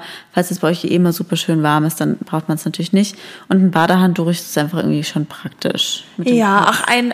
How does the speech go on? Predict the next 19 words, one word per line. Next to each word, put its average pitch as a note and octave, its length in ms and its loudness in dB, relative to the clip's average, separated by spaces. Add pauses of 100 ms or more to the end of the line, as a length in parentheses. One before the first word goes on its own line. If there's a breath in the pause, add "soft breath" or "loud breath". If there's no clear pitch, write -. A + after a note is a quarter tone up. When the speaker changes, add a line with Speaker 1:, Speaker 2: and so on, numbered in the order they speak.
Speaker 2:
ein B3 260 0
Badehandtuch, A3 720 -2
würde A3 120 -2
ich - 140 -6
auch G3+ 120 -2
sagen, G3 280 -2
ist F#3 120 -2
Speaker 1:
Ja. E3 60 -2
Speaker 2:
sogar, G3 380 -2
finde A3 220 -2
ich G3 120 -6
auch, G3 180 -4 (120)
da A3 100 -8
kann G#3+ 200 -6
man G#3+ 100 2
die G#3 80 0
so G3 160 -2
einmuckeln. G#3+ 840 0
Speaker 1:
Ja. - 60 -20